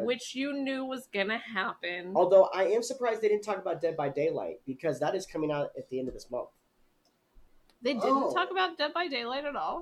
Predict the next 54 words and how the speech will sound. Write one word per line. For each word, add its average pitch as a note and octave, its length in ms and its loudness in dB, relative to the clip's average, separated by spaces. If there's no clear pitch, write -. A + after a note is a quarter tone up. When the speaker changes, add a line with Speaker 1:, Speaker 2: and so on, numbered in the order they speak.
Speaker 3:
It C#4+ 80 6
was - 160 6
Speaker 2:
Yeah. - 80 -6
Speaker 3:
not F#3+ 160 2
at G3 80 -2
all. F#3 160 -4
Oh, C4 560 0
they C#3 100 -4
didn't. D3 200 -8
Speaker 2:
And D#3+ 180 6
they, E3+ 260 8
they, E3 240 4
they D#3+ 180 6
teased A3+ 520 -4
it. D3 260 6
They E3 80 -2
teased F#3+ 380 -6
that F#3+ 360 2
and D#3+ 160 2
an, C#3 120 2
uh, C3 260 0
Alien E3 380 4
Annihilation, C#3 880 0
uh, B2+ 300 2
in A#2+ 160 0
the A#2 100 0
summer C#3 680 0
or A#2+ 80 0
the A#2+ 80 0
E B2+ 160 -6
three D3+ 260 -4
Direct. G2+ 580 -6
Speaker 1:
Right. E3+ 300 -4
Speaker 2:
And B2+ 180 0
so C3 540 0
I C#3 80 0
was C#3+ 140 4
like, B2+ 180 0
"Oh, D3+ 160 4
cool, E3 240 2
we're C3 100 4
gonna C3 140 2
get C3+ 240 0
Dead C#3 160 0
by A#2+ 100 0
Daylight." B2+ 500 2
I - 220 -12
mean, C#3 120 4
Speaker 1:
Ooh. - 20 4
Speaker 2:
right D3+ 180 6
now D#3+ 220 4
we D3 120 2
do D#3+ 280 2
have C#3+ 420 0